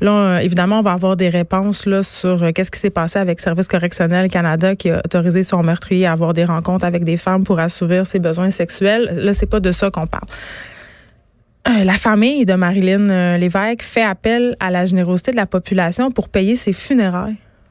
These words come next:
parce que, euh, les indemnités d'assurance vie ne sont pas suffisantes. Euh, et vraiment, ils font un appel à la population, euh, c'est, sa famille, ses amis, euh, pour que, justement, les frais soient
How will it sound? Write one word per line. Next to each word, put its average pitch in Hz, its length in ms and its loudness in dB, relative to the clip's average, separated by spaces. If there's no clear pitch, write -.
parce - 320 -2
que, 247 380 0
euh, 175 140 2
les 180 180 2
indemnités 185 440 0
d'assurance 185 540 0
vie 214 140 2
ne 208 120 2
sont 180 220 -2
pas 220 380 0
suffisantes. 196 880 -4
Euh, 165 680 2
et 190 100 2
vraiment, 190 760 2
ils 170 140 -2
font 190 280 -2
un 180 120 2
appel 202 340 -2
à 196 60 0
la 170 120 -2
population, 185 840 -2
euh, 165 200 2
c'est, - 200 0
sa 226 180 -2
famille, 185 380 2
ses 214 280 2
amis, 185 420 2
euh, 160 180 0
pour - 280 -4
que, 156 840 0
justement, 190 540 0
les 185 140 2
frais 214 240 0
soient 190 280 0